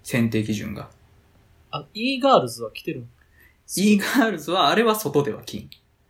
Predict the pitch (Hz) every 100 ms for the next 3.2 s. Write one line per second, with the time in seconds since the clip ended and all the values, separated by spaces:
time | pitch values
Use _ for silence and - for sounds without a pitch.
0 | _ _ _ _ 302 302 240 - - 147
1 | 156 175 185 120 - - 170 214 208 208
2 | 175 113 107 107 110 - 190 131 - 117
3 | 117